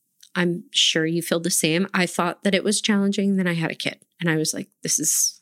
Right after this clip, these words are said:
even more challenging than I ever could have imagined. And I'm worse at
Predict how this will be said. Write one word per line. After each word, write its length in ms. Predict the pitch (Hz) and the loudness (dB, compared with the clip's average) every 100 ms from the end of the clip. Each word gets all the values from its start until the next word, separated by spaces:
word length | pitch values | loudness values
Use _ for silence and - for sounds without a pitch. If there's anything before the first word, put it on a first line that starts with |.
| _ | _
even 260 | 196 170 165 | 0 0 0
more 140 | 160 | -2
challenging 680 | - 147 147 151 143 143 143 | 0 0 0 0 0 -2 -2
than 140 | - 151 | -2 0
I 260 | 147 151 - _ _ _ | 0 -2 -8 _ _ _
ever 380 | 165 160 160 160 - - | -4 0 0 0 -8 -4
could 140 | 170 | -2
have 80 | 156 | 0
imagined. 420 | 160 151 151 147 | 2 2 0 0
And 120 | 147 | 2
I'm 180 | 147 151 | 2 2
worse 380 | 156 165 170 - | 2 0 0 -2
at 180 | - | -4